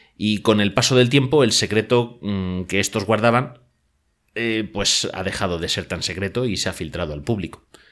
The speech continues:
Para evitar alarmas, aclararemos que se trata de la versión de iBoot de hace tres años y tres generaciones del sistema operativo, y que la propia compañía asegura,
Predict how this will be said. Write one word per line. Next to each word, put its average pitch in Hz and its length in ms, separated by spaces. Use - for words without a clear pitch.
Para 95 380
evitar 101 340
alarmas, 131 640
aclararemos 98 720
que 135 120
se - 120
trata 110 320
de 131 140
la 101 160
versión 110 500
de 107 220
iBoot 139 340
de 101 220
hace 139 180
tres 110 460
años 117 500
y 156 140
tres 120 260
generaciones 123 560
del 120 120
sistema 104 280
operativo, 87 540
y 104 120
que 107 100
la 95 480
propia 117 260
compañía 113 440
asegura, 110 560